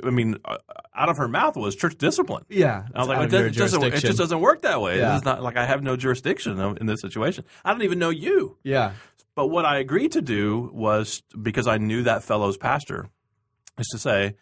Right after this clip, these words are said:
Speaker 1: um, "Here's what I'll do. I'll call his pastor and just say that there's this charge, and I'm, I'm not, you know, I'm, I'm not gonna tell him what to do or even make a determination of whether you're even right or accurate to be saying these things.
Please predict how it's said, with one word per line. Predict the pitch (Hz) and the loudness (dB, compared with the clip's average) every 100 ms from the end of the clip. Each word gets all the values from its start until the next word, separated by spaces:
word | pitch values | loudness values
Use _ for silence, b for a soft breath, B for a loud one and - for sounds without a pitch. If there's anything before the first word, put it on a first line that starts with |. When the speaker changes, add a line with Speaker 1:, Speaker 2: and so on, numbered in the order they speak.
| b b b - | b b b -6
Speaker 1:
um, | 107 98 95 90 - - | -2 0 0 -4 -12 -8
"Here's | 151 170 | -4 -2
what | 175 | 0
I'll | 156 | 0
do. | 113 95 98 | 0 0 2
I'll | 104 | 0
call | 101 - 107 113 131 147 - 92 | -2 -2 0 2 2 -2 -4 -8
his | 113 123 | -6 -6
pastor | - 147 185 - 90 80 | -4 -4 -4 -6 -8 -6
and | - 107 | -4 -4
just | 113 - | -4 -2
say | 98 | -2
that | 98 101 | -2 -2
there's | 92 95 | -2 -2
this | 95 85 - - _ | -4 -8 -10 -14 _
charge, | - - 156 147 85 85 | -14 -6 0 2 0 -2
and | 95 | -4
I'm, | 90 82 82 | -4 -4 -4
I'm | 104 | -6
not, | - | -4
you | |
know, | 104 | -2
I'm, | 82 104 104 | -2 -2 -8
I'm | - | -6
not | 107 | -6
gonna | 85 | -4
tell | - 117 | -2 -2
him | |
what | 107 98 | -2 -4
to | |
do | 82 87 147 98 95 120 b b b | -6 -2 0 0 -2 -4 b b b
or | - 92 | -4 -2
even | 101 98 | 0 0
make | 98 107 | -2 -2
a | 98 | -4
determination | 85 117 92 85 - - 90 | -2 -2 -2 0 -2 -4 -8
of | 80 85 | -8 -4
whether | 95 95 | -2 -2
you're | 92 117 | 0 2
even | 127 90 | 0 -2
right | 85 85 113 95 | -2 -2 -2 -4
or | - | -4
accurate | 95 147 - - | -4 -4 -6 -8
to | - | -8
be | 85 | -10
saying | - 120 143 | -6 -4 -4
these | 87 | -6
things. | 78 78 | -8 -10